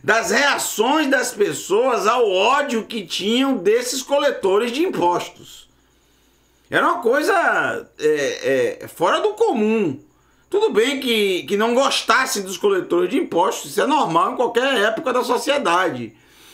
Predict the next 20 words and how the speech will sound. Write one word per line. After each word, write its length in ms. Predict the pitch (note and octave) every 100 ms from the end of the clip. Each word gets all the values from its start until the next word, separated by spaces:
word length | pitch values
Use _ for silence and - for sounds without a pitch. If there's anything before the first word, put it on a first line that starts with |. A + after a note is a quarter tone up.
| -
Mas 340 | D#3+ G#3 A#3 F#3+
no 140 | C4+
primeiro 360 | - D#4+ C#4 -
século 560 | - G#3 C#4 C4+ G3
a 80 | G3
coisa 300 | - A#3+ C4
era 180 | C4 G3
muito, 840 | D#3+ D#3 E3+ G#3 C4+ D#4+ D4 D4+
muito 460 | F#3+ G#3+ C4 C4+ F3+
ferrenha. 560 | D#3 A#2 A2 G2+ F2 - _ _ _ _ _ _ _ _ _ _ _ _ _ _ _
Muitos 380 | C3 F#3 D4+ D4+
consideravam 720 | C#4 C4 B3+ B3 G#3 G3 G3
os 100 | F#3+
coletores 600 | - F#3 F3+ - D#3+ D#3+
de 120 | C3 C#3+
impostos 720 | C3+ C#3 D3+ G3+ A#3+ - -
como 240 | G3 G3+
inimigos 560 | B3+ D#4+ G#3+ A#3+ C4 F#3+
do 180 | B3
Eterno, 920 | F4 G4 - F#3 A3+ E3+ C3 A#2 G#2